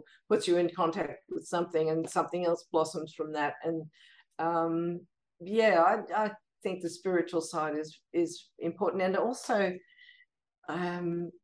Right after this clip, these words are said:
when I go into the composition state, it's another world, and you, if I feel like I'm just downloading from the universe what the melody would, should be, and that when I'm writing, there's a little angel on my shoulder saying, "Not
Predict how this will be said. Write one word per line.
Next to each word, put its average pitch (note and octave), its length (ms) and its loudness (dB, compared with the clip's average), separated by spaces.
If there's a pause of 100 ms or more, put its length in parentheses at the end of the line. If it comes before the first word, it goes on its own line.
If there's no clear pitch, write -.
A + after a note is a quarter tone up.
when G#3 320 4
I F3 160 6
go E3 240 2
into E3 240 2
the D#3+ 200 0
composition D3+ 540 -6
state, D#3 640 0 (800)
it's F3 380 4
another E3 460 4
world, E3 840 4 (160)
and E3 260 -2
you, E3 240 2 (120)
if D#3+ 240 -4
I F3 120 4
feel F#3+ 240 2
like E3 240 4
I'm D#3 240 0
just D#3+ 280 -2 (120)
downloading D#3+ 800 4
from D#3 200 -2
the D3+ 80 -4
universe D#3 580 2
what D3+ 220 0 (180)
the D3 260 0 (280)
melody D#3 600 2
would, D3 240 -2
should D#3 300 -10
be, D#3 400 2 (340)
and D#3+ 340 0
that D#3+ 180 4 (340)
when F3+ 180 2
I'm F3 200 4
writing, E3+ 680 4
there's D#3+ 240 6
a D#3+ 80 0
little F3 300 -2
angel D#3+ 340 0
on D#3 160 -4
my D3 100 -6
shoulder D#3+ 380 2
saying, D#3 400 -2
"Not F3 200 2